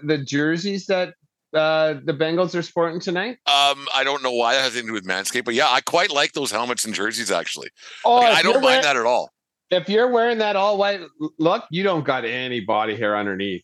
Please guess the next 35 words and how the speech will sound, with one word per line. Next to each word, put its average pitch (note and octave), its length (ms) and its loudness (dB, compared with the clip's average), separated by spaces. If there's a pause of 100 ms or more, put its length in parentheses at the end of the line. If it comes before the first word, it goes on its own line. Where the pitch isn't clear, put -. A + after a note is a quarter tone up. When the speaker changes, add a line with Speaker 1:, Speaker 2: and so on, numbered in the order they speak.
Speaker 1:
You're A2 140 0
fucking - 800 -2
Speaker 2:
<laughs> C3+ 320 -6
Speaker 1:
leak. D#3 720 -2 (720)
Speaker 2:
No, D3+ 180 4
Speaker 1:
You D#3+ 40 2
Speaker 2:
they, D#3+ 260 4
Speaker 1:
can't G3 60 4
Speaker 2:
uh, D#3+ 200 4
th-, C3+ 120 -4 (100)
I, D#3+ 160 2
those F3+ 220 0
helmets A3+ 380 2
are C#3 60 -4
pretty A3 240 2
Speaker 1:
<laughs> - 120 0
Speaker 2:
slick. - 300 -4 (120)
I, B2 200 2
I B2+ 60 2
quite C#3 260 0
like A#2+ 180 0
those. F#2 220 -6 (340)
It's D3+ 280 -2
like, C#3 160 -2
usually D#3+ 240 0
Speaker 1:
Yeah. F3+ 60 6
Speaker 2:
I - 40 4
don't D#3+ 100 -4
like D3+ 160 -2
chains. C#3+ 280 -4
I'm B2+ 120 -6
a A2 40 -10
traditionalist A#2+ 540 -4
kinda B2+ 180 -2
guy, B2+ 260 -2